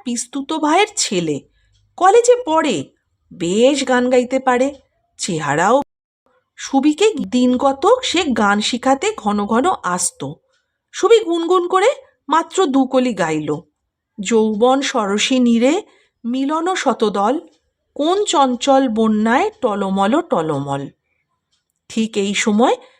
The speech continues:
নাপিতদের ঘাটে নাপিত বউ এক কাঁড়ি বাসন নিয়ে মাজতে আসলো। নাপিত বউ শ্যামবর্ণ, বয়স এই উনিশ কি কুড়ি, খুব সুন্দর নিটোল গড়ন, স্বাস্থ্যবতী।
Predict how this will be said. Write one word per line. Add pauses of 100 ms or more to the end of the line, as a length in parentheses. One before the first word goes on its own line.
(160)
নাপিতদের
ঘাটে
নাপিত
বউ (300)
এক
কাঁড়ি
বাসন
নিয়ে
মাজতে
আসলো। (560)
নাপিত
বউ
শ্যামবর্ণ, (540)
বয়স
এই
উনিশ
কি
কুড়ি, (400)
খুব
সুন্দর
নিটোল
গড়ন, (440)
স্বাস্থ্যবতী।